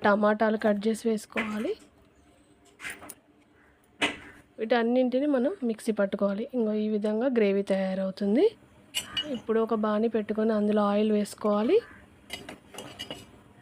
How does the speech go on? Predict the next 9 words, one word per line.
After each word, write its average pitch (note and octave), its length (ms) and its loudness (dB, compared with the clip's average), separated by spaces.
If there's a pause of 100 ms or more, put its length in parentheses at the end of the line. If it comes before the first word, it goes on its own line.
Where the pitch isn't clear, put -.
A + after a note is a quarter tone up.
(800)
ఇప్పుడు A3+ 260 -6
మనం A3+ 180 0
కర్రీ A3 220 4 (100)
ప్రిపేర్ G3 280 4 (100)
చేసుకుందాం. G#3 500 2 (1900)
ఆయిల్ A3 260 2
వేసిన G3+ 260 0 (100)
తర్వాత G3+ 300 2 (180)
ఇందులో A3 300 8